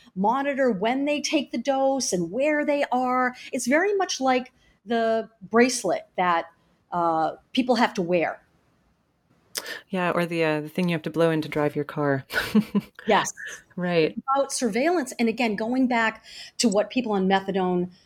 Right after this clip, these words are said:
Speaker 1: have been telling us for decades, they just don't trust us. It's a system that is built on, "We do not trust you."
Speaker 2: Right, right. It's certainly, um,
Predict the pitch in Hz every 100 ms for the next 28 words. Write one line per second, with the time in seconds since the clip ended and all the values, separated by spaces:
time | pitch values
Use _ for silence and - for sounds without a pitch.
0 | _ 202 196 190 240 214 202 196 185 190
1 | 190 180 165 214 196 - 226 226 226 -
2 | 190 190 - - 196 - - - - -
3 | - 247 254 240 - 339 330 - 202 170
4 | 165 _ _ 208 196 175 160 214 190 190
5 | - 190 180 175 170 _ 196 180 240 262
6 | 226 240 214 196 - - - 196 - -
7 | 165 127 107 - _ _ _ _ _ _
8 | - - - - 214 185 165 - - 196
9 | 185 - 202 - 247 208 185 180